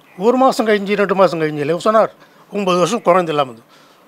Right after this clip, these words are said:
ஒரு கும்பாபிஷேகத்துக்கு நான் தான் அவனை பால், தயிர், ம்,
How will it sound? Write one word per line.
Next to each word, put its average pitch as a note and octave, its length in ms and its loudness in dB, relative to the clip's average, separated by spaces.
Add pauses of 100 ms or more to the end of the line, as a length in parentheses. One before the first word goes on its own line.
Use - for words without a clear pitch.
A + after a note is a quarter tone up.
(600)
ஒரு D3+ 200 -8
கும்பாபிஷேகத்துக்கு F#3+ 600 0
நான் F#3 140 -2
தான் F#3 200 2
அவனை D#3+ 260 -2 (720)
பால், G3 360 2
தயிர், F3 440 -8 (800)
ம், D#3+ 480 -10